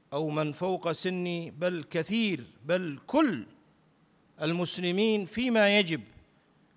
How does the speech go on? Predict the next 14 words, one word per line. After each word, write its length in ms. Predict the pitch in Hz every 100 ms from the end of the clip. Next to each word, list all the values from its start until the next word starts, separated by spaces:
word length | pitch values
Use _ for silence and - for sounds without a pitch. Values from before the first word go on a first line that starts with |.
| _
كلهم 680 | - 262 269 220 196 123 101 - _ _ _ _ _ _ 143
ينبغي 760 | 160 190 196 180 202 190 156 117 _ _ -
أن 120 | 156
يتذكروا 1000 | 160 165 180 202 208 196 185 175 165 151 -
قول 280 | 196 185 175
ورقة: 680 | 190 208 202 202 196 - - _ _ _ _ _ _ -
"يا 460 | 139 185 240 240 226
ليت 400 | 220 220 196 202
أني 800 | 196 190 220 214 202 196 196 180
فيها 680 | - 214 208 190 185 185 185
جذع، 460 | 180 220 220 156 - - - _ _ _ _ _ _ _ -
أخب 600 | 170 - 277 226 233 226
فيها 640 | - 233 247 214 208 208
وأضع، 600 | 202 202 196 247 233 190